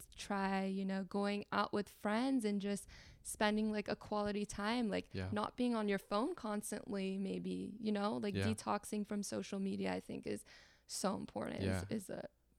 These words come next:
Speaker 1: big factor that a lot of people these days, like, look at social media and they're like, "Okay," uh, comparing themselves,
Speaker 2: Yeah.
Speaker 1: and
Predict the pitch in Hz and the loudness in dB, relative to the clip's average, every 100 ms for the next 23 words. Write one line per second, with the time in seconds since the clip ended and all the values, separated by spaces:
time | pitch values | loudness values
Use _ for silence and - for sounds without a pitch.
0 | - 185 170 - - - 170 180 - 214 | -2 -2 -2 -10 -6 0 0 0 0 4
1 | 202 196 196 196 208 254 - 233 247 240 | 4 4 4 4 4 2 0 0 0 0
2 | 233 226 240 240 220 190 - - - - | 0 0 2 2 2 0 -4 -18 -20 -6
3 | - 214 233 208 - 214 208 220 196 190 | -2 2 2 0 2 2 4 2 2 2
4 | 196 220 226 220 214 202 190 - - - | 2 2 0 0 0 0 0 -2 -16 -20
5 | - 208 208 208 196 185 - - - _ | 0 2 6 8 8 4 -4 -20 -20 _
6 | - - 214 208 202 240 208 220 226 226 | -16 2 6 6 4 0 0 4 6 6
7 | 220 208 202 214 202 196 196 190 190 190 | 4 2 2 6 6 6 4 2 0 0